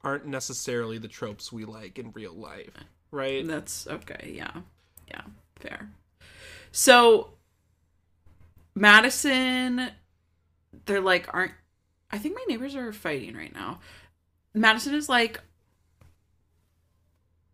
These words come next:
Speaker 2: "Aren't you worried about, like, fucking," or Lauren says, "Aren't you worried about fucking Jack?" And, like, everyone knows, like, him and Grace had amazing sex, and, like,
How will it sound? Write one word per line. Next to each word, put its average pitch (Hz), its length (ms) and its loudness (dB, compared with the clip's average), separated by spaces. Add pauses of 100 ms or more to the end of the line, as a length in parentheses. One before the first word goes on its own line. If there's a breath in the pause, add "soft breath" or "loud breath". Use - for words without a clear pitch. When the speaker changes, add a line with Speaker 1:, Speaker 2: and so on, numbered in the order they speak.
(180)
Speaker 2:
"Aren't 226 220 2
you 277 100 4
worried 233 280 2
about, 208 420 4
like, 175 220 0
fucking," 175 540 -6
or 175 180 2
Lauren 196 340 -2
says, 196 200 -8
"Aren't - 180 -10
you 240 80 -8
worried 196 200 2
about 185 180 -2
fucking 180 380 -8
Jack?" 285 560 -4
And, 190 140 -6
like, 160 320 -6 (880 soft breath)
everyone 180 400 -2
knows, 170 260 -6
like, 160 160 -4
him 180 160 -10
and 165 120 -10
Grace 156 260 -6
had 175 100 -10
amazing 151 420 -10
sex, - 1000 -8
and, 160 180 -10
like, 143 280 -12